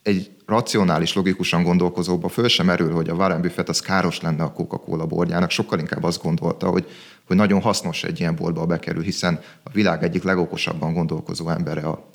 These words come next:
a, a tőkeallokációval, a vállalati döntésekkel kapcsolatban. Biztos, hogy,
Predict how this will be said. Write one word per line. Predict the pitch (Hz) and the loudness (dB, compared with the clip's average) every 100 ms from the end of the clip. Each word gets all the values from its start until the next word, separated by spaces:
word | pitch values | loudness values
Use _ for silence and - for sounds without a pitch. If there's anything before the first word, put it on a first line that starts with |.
| - | -16
a, | - 76 - - | -12 -12 -12 -12
a | - | -6
tőkeallokációval, | 87 80 87 82 80 80 80 - 76 78 | -4 -2 0 2 0 -2 -2 -4 -4 -2
a | |
vállalati | 80 80 80 82 - | 0 0 0 -2 -4
döntésekkel | 82 82 - 85 - | -4 -4 -4 -4 -6
kapcsolatban. | - - 95 87 87 | -8 -6 -6 -4 -2
Biztos, | 87 - 90 | -2 -2 0
hogy, | 85 80 | 0 -2